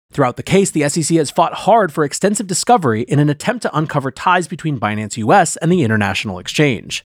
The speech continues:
They said they were looking for evidence of mishandling of customer assets and potential fraud.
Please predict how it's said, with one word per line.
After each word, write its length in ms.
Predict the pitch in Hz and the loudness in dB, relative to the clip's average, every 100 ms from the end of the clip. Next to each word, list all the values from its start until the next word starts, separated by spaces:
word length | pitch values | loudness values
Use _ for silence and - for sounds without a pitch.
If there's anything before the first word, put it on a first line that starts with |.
| _ | _
They 80 | 123 | 0
said 160 | 147 | 2
they 80 | 131 | 4
were 120 | 135 | 4
looking 280 | 143 214 202 | 4 2 0
for 140 | 180 - | 0 2
evidence 300 | 143 156 160 | 2 4 2
of 60 | |
mishandling 560 | 123 117 - 180 180 165 | 0 -2 0 2 2 0
of 100 | 131 | 0
customer 400 | 123 - 110 113 | -4 -4 -6 -2
assets 360 | 160 180 196 190 | 0 0 -2 -2
and 80 | |
potential 380 | 175 - 113 107 | -4 -4 -6 -6
fraud. 520 | - 151 147 92 - | -4 2 2 0 -6